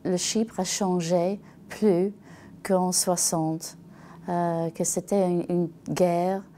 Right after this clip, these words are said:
très courte qui, euh, qui a détruit un paradis. Pour moi,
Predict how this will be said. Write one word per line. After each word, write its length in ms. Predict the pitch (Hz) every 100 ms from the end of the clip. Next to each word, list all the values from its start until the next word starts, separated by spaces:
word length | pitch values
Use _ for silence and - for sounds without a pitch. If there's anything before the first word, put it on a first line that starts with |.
| - -
très 220 | - 208
courte 560 | 202 190 170 180 208 - - - - - - -
qui, 480 | - 208 208 202 208
euh, 420 | 196 190 185 180
qui 220 | 180 233
a 80 | 226
détruit 720 | 175 208 208 - 220 175 165 - - - -
un 140 | 185
paradis. 680 | 180 190 175 165 165 160 165 - - _ _ _ _ _ _ _ -
Pour 200 | - 254
moi, 460 | 254 311 339 339